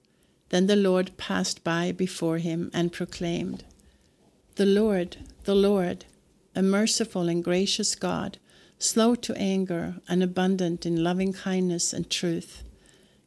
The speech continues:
keeping loving kindness for thousands, forgiving iniquity and transgression and sin, and who will by no means clear the guilty,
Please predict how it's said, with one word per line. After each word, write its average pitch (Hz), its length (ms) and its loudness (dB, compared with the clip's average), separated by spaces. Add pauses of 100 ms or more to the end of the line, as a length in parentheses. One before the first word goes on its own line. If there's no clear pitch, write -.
keeping 247 420 4
loving 190 340 2
kindness 180 520 0
for 165 140 -4
thousands, - 880 -4 (320)
forgiving 220 600 2
iniquity 180 720 0
and 170 180 -2
transgression 185 840 -2
and 180 180 0
sin, 175 480 -2 (760)
and 202 160 4
who 220 120 6
will 220 280 6
by 214 180 2
no 202 300 4
means 180 420 2
clear 190 400 0
the 185 140 0
guilty, 180 680 -4